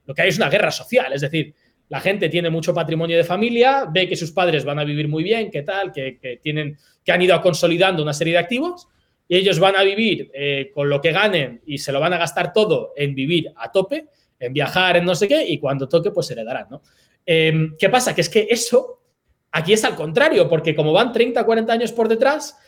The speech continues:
la generación que tiene <laughs> treinta años hoy está viviendo lo que vivían, pues, hace cuarenta años los españoles. Entonces, es gente que está dispuesta a sacrificarlo todo.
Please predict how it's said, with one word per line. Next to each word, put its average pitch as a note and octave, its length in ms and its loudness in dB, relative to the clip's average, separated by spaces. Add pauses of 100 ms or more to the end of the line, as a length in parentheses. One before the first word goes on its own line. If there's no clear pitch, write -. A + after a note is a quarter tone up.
(160)
la F3+ 140 2
generación F3 600 0
que F3 120 -2
tiene G3+ 260 2
<laughs> G#3 120 -2
treinta G3 400 -2
años G#3+ 280 -2
hoy B3+ 220 4 (360)
está E3+ 240 2
viviendo A3+ 300 4
lo C4 80 6
que E3+ 80 0
vivían, F3 480 2 (460)
pues, - 400 -6
hace C#3+ 160 -6
cuarenta D3+ 340 -2
años E3+ 180 -2
los G3 100 -6
españoles. C#3+ 520 -6 (260)
Entonces, G3+ 340 2
es A3+ 60 -6
gente C4+ 180 2
que F#3+ 60 -6
está G#3 120 -2
dispuesta A#3 320 0
a - 20 -6
sacrificarlo F3 580 -4
todo. - 300 -10